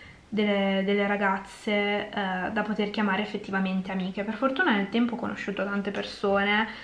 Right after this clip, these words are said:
eh, <laughs> anche molto molto distanti da me, con cui mi sono trovata.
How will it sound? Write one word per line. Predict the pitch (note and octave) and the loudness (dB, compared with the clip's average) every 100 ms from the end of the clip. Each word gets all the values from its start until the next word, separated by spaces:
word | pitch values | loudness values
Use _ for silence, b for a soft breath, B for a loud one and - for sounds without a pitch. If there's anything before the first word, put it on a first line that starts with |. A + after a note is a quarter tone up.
| B B - | B B 2
eh, | G#3 | 4
<laughs> | |
anche | G3 F#3+ F#3 F#3 - - - - A#3+ G#3 F#3+ G3 - A#3+ A#3 | 6 6 6 6 4 2 0 -2 -2 -2 0 2 6 6 8
molto | A3 A3 A3 | 6 4 4
molto | A3+ A#3 | 2 4
distanti | G3+ G#3 - G3+ G3 G3+ | 2 0 2 4 4 2
da | G#3 | 4
me, | G3 G3 B B B B B B - | 4 4 B B B B B B 0
con | C#4 C4+ | 2 2
cui | B3 A#3 A#3+ B3+ B3+ - - - - | 2 2 4 0 -2 -10 -20 -20 0
mi | A#3 A#3 | 6 6
sono | - G#3+ G3 | 6 0 2
trovata. | G#3 F#3+ F3+ - G#3 G3 | 2 2 4 2 2 0